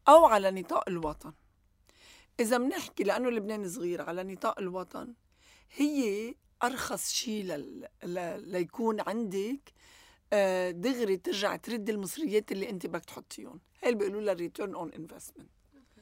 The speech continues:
في حال ما قدرنا نعملها على نصا-، نطاق الوطن، فينا نعملها على نطاق اتحاد بلديات. ساعتها بصير في تشارك بالمصاري اللي بدنا نحطها قبل،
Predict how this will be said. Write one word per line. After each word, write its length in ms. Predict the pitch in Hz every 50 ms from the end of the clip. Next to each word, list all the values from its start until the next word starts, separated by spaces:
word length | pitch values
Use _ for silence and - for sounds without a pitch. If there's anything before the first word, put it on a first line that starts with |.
| _ _ - - - - - - - _ -
في 240 | - - 311 330
حال 420 | 285 - 262 240 214 185 165 202 185 - _ _ _ _ _ _ _ _ _ _ _ _ _ _ _ _ _ _ _
ما 220 | 240 208 247 277
قدرنا 360 | - 247 254 285 269 262 240
نعملها 420 | 220 208 190 185 190 208 208 202 185
على 520 | 165 151 170 185 196 214 196 190 - - _ _
نصا-، 340 | 190 196 185 - - 208 - - -
نطاق 380 | 180 180 170 - 202 - -
الوطن، 480 | 180 165 165 165 160 - - 208 196 214 - _ _ _ _ _ _ _ _ _
فينا 360 | - - - 330 349 330 285
نعملها 420 | 226 196 180 190 214 262 269 254
على 220 | 214 185 170 170 175
نطاق 500 | 175 175 170 - - 190 196 208 - - _
اتحاد 440 | 202 - - - 165 - - - 320
بلديات. 760 | 180 185 190 180 165 117 214 - 220 220 233 240 - _ _ - _ _ _ _ _ _ _ _ _ _ _ _ - - - - _
ساعتها 680 | - - 240 220 208 220 294 359 - 240 208 208 233 254
بصير 360 | 240 220 190 - - 359 -
في 180 | - - 269
تشارك 840 | - - - 196 - - - - 240 233 214 185 226 277 - - - _ _ _ _ _ _ _ _ _ _ _ _ _
بالمصاري 600 | - 185 226 262 277 247 226 208 - - 214 220 214
اللي 120 | 208 175
بدنا 180 | 175 180 185 180
نحطها 360 | 175 - - - - - -
قبل، 320 | - 202 190 220 269 311